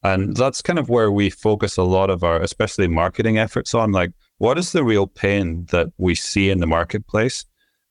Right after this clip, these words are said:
How do we identify it? And how do we show solutions to that with our product? So it could be with content, especially, uh, blog posts, solutions, art, uh, YouTube, uh, videos, those kind of things.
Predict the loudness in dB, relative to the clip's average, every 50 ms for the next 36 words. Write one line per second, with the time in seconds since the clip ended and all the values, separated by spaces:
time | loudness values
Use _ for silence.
0 | _ -2 0 2 2 2 2 2 2 2 0 0 0 0 0 0 -2 -4 -6 -6
1 | -4 -2 0 0 0 -2 -4 -8 _ _ -4 -2 -2 0 0 0 0 0 0 0
2 | 0 0 0 -2 -4 0 0 2 2 2 2 2 0 0 -4 -6 -12 _ _ _
3 | _ _ _ _ -18 -8 -4 -2 0 0 0 0 -2 -4 -4 -2 -2 -2 0 0
4 | 0 -2 0 -2 -2 -4 -4 -4 -2 -2 0 0 -2 -4 -8 -12 -20 _ _ _
5 | _ _ _ _ -2 -2 -2 0 -2 -4 -2 0 0 0 0 0 -2 -2 0 0
6 | 0 0 0 -2 0 -2 -2 -4 -4 -2 -2 -2 -2 -2 -2 0 0 2 2 2
7 | 2 0 0 -2 -4 -8 -12 -6 _ -2 -2 -2 -2 -2 0 0 0 0 -4 -8
8 | -14 -18 -14 -6 -2 0 0 0 0 0 -2 -2 -2 -2 -4 -6 -12 -18 _ _
9 | _ _ _ -4 -4 -2 -2 -2 0 0 0 -2 -4 -6 -10 _ -20 _ _ _
10 | -2 0 0 0 0 0 0 0 -2 -6 -6 -2 0 0 2 2 2 2 2 0
11 | 0 0 -2 -2 -2 -2 -2 -2 -2 -2 -2 -2 -2 -2 -4 -6